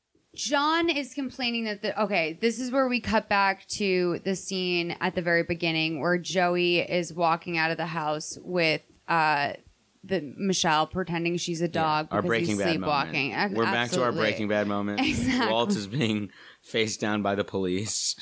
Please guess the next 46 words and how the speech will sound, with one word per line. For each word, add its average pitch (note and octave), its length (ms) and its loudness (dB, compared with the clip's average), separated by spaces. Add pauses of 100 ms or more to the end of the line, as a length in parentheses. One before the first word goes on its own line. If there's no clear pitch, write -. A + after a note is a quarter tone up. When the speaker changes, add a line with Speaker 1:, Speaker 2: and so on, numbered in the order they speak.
(140)
Speaker 2:
<laughs> - 100 -4 (360)
Speaker 1:
And, B3+ 300 -2
um, A#3 240 0
we B3 140 0
find A#3+ 340 -2
out A3+ 260 0
that G#3 300 0
the G#3 100 -2
reason G#3+ 280 -2
why G#3 120 2
the G3 100 0
scene G3 340 -4
ended F3+ 680 2
was F#3 260 0
because, F3+ 800 0
um, E3+ 380 0
Michelle F3 720 0 (140)
shit F#3 320 0
herself C#3+ 680 0
or F#3 100 2
something. A#2+ 720 0
And G3+ 460 0
John's A3 320 0
like, A3+ 200 -2 (260)
"Hey, D4+ 480 0
if A3+ 120 -8
these D#4+ 200 -2
kids D#4 220 -2
aren't D4+ 260 0
potty D4 280 0
trained, A3+ 400 2
like, A3 180 0
how A#3 180 -4
the C#4 100 -6
fuck D4+ 200 -4
are D4+ 80 -4
we C#4+ 120 0
supposed C4 320 -6
to B3+ 80 0
film B3 340 0
scenes?" G3 580 0
Because, A#3 420 0
like, A3 420 0
basically B3 720 0
they G#3+ 160 0
ha-, G#3+ 100 -4